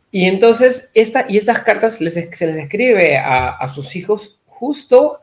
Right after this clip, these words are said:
en la noche previa a una gran batalla, sin saber si realmente sobreviviría a la batalla y podría verlos crecer, ¿no? Y,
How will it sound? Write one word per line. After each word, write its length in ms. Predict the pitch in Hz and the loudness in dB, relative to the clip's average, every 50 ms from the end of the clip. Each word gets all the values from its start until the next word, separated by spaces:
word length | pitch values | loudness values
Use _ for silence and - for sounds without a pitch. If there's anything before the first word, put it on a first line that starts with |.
| _ _ - | _ _ -8
en 120 | 160 151 | -6 -6
la 80 | 151 151 | -4 -4
noche 380 | 165 185 202 202 - 190 - | -4 -6 -6 -6 -4 -6 -6
previa 540 | - - 175 190 190 185 165 170 180 185 180 | -6 -4 -4 -4 -2 -2 -2 -2 -2 -2 -2
a 180 | - - 151 147 | -4 -4 -6 -4
una 180 | 156 160 156 | -4 -2 -2
gran 220 | 160 156 156 160 147 | -2 -2 -2 -2 -4
batalla, 440 | 139 139 139 120 98 82 73 - _ _ - - - | -4 -2 -2 -4 -4 -4 -8 -14 _ _ -20 -20 -20
sin 220 | - - 175 165 | -12 -8 -8 -6
saber 520 | 143 165 151 160 180 202 - - - - _ _ | -4 -2 -2 0 0 0 -2 -4 -10 -16 _ _
si 160 | _ - 160 | _ -12 -8
realmente 760 | 151 156 156 175 175 175 175 180 175 180 180 - 139 - _ _ | -6 -6 -4 -6 -6 -6 -6 -6 -4 -4 -6 -8 -10 -14 _ _
sobreviviría 640 | - - 160 151 143 139 143 147 147 147 170 180 175 | -14 -8 -4 -4 -2 -2 -4 -4 -6 -4 -2 -2 0
a 20 | 170 | 0
la 80 | 170 156 | 0 0
batalla 640 | 147 147 143 151 156 156 156 147 151 170 175 - _ - | -2 -2 -4 -4 -4 -2 -2 -4 -6 -8 -10 -18 _ -14
y 140 | 185 175 165 | -10 -10 -8
podría 340 | 170 160 160 156 160 160 156 | -6 -4 -4 -2 -2 -2 -2
verlos 240 | 156 151 151 151 | -2 -4 -6 -8
crecer, 320 | - 143 135 - 127 117 110 | -12 -14 -12 -10 -12 -12 -10
¿no? 180 | 107 123 160 | -10 -8 -8
Y, 200 | 170 - 156 139 | -8 -8 -10 -12